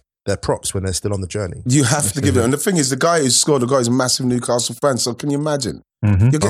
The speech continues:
Speaker 1: Oh my
Speaker 2: that from
Speaker 1: goodness,
Speaker 2: Shearer.
Speaker 1: wow.
Speaker 2: It's funny because, like, you, you talk about the fucking shit. I, I, and because they, they lost that game, I, s-, I remember I sent a message to Shearer. I sent it on Twitter, but I, I just sent him one all 'cause we kill each other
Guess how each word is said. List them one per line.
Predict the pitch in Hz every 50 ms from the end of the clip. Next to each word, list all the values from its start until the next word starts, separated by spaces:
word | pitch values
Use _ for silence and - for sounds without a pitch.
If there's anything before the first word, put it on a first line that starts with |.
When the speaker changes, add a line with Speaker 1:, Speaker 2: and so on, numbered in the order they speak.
| 98
Speaker 1:
Oh | -
my | -
Speaker 2:
that | -
from | - 190
Speaker 1:
goodness, | 156 -
Speaker 2:
Shearer. | - - 170 165 151 127
Speaker 1:
wow. | 101 92 87 78 73 - _ _ _ _
Speaker 2:
It's | - 120
funny | - - 139 131 120
because, | 120 110 - 117 107 107
like, | 113 107 104 107
you, | 107 104
you | - 117
talk | 104 - 139 117
about | 113 98 -
the | 92
fucking | - - - - - - - 85
shit. | 82 - - - 92 -
I, | - 104
I, | - 101 92 - - - - -
and | 120 117
because | 120 - - 156 135 127
they, | 139 135 127 92 - _ _ _ _ _ _ -
they | 127 123
lost | 123 139 139 123 - -
that | 113 101
game, | 98 113 107 104
I, | 98 117
s-, | 117 107 - - - - -
I | 113
remember | 113 120 117 113 113 - -
I | 110
sent | - - - 139 127 -
a | 117
message | 113 117 117 110 - - 101 -
to | - 110
Shearer. | - - - - 120 113 107 95 80 71 - _ _ _ _ _ _ _ _ _ _ -
I | -
sent | - - 151 139
it | 135 -
on | 131 127 123 120 - - _ _
Twitter, | - - - 143 110 104 107 -
but | 104 117 -
I, | 120 117 104 107 110
I |
just | 120 107 101 -
sent | - 139 131 117
him | 123 120
one | 117 117 113
all | 113 107 117 113 110
'cause | - 117 110
we | 117 123 120 - _ _ -
kill | - - 160 147
each | 131 120 - - -
other | 110 90 73 73